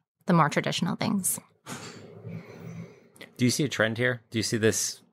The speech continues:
Speaker 2: where you have these direct brands like Birchbox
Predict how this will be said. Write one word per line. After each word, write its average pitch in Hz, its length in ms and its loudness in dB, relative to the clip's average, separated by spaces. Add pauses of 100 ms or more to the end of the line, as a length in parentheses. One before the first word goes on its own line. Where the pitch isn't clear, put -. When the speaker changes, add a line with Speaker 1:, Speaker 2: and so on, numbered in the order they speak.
(320)
Speaker 2:
where 101 640 6 (300)
you 101 120 -2
have 101 360 0
these 101 440 2
direct 95 680 0 (160)
brands 95 760 2 (460)
like 90 240 0
Birchbox 90 840 0